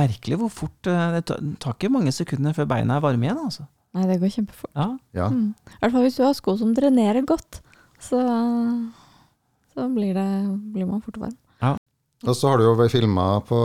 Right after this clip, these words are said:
Speaker 3: Østmarka Backyard også,
Speaker 1: Ja.
Speaker 3: flere ganger.
Speaker 1: Ja. Eh, og det, det er, eh, det er jo også en veldig fin måte også å ta seg gjennom et løp på.
Speaker 2: Ja.
Speaker 1: Fordi, eh, eh,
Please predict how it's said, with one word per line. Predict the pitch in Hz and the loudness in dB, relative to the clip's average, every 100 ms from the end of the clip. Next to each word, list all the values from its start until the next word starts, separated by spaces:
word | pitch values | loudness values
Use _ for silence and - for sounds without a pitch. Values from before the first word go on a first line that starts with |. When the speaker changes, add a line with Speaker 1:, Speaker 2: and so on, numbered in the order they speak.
| 117 | 2
Speaker 3:
Østmarka | 113 - 98 85 82 90 90 90 90 90 | 0 -2 -2 -2 -2 -2 0 2 0 0
Backyard | 87 82 87 82 | -2 -2 -2 -2
også, | 82 - 101 123 127 - _ _ _ _ | -2 -2 -2 -2 -4 -12 _ _ _ _
Speaker 1:
Ja. | 143 208 285 | 2 2 2
Speaker 3:
flere | 262 92 87 | 2 2 2
ganger. | 117 139 - - | 0 -2 -8 -2
Speaker 1:
Ja. | 127 190 - _ _ - - - - - _ | 2 2 0 _ _ -20 -20 -20 -20 -20 _
Eh, | - 143 143 139 131 131 123 127 117 - - - _ _ _ _ _ | 0 2 2 2 2 0 0 -2 -4 -6 -12 -20 _ _ _ _ _
og | - 143 | -4 2
det, | 135 156 156 | 4 4 2
det | 135 156 | 2 2
er, | 117 107 120 | 2 0 2
eh, | 151 156 135 98 - - - | 2 2 0 -4 -8 -14 -16
det | - 135 | -4 0
er | 135 | 2
jo | 147 | 2
også | 120 165 | 0 0
en | 190 | 0
veldig | 147 170 | 0 -2
fin | 135 135 | -2 0
måte | 143 123 113 | 0 0 -4
også | - | -6
å | - | -6
ta | - 107 | -6 -4
seg | 131 143 | -2 0
gjennom | 123 104 110 143 | 2 4 4 2
et | 165 170 | 2 0
løp | 170 - | 0 2
på. | 254 165 _ _ _ 196 | 0 0 _ _ _ -16
Speaker 2:
Ja. | - - | -16 -8
Speaker 1:
Fordi, | - 156 139 139 | -2 2 4 4
eh, | 151 151 - - - - - - _ - | 4 4 0 -12 -20 -20 -20 -20 _ -6
eh, | 120 131 139 143 131 123 117 - - - - - | 0 2 4 4 2 0 -2 -6 -10 -12 -14 -12